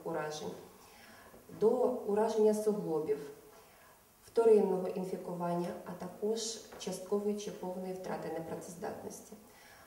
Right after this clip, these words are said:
Поширеність псоріазу в Україні понад один мільйон чоловік, з них велика кількість дітей.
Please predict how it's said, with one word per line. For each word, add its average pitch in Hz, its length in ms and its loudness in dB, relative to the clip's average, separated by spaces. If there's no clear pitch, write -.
Поширеність 247 840 0
псоріазу 220 640 4
в 196 40 4
Україні 240 640 2
понад 202 340 2
один 190 300 4
мільйон 175 420 0
чоловік, 160 520 -6
з 175 100 0
них 220 260 6
велика 180 280 -2
кількість 170 500 -8
дітей. - 340 -8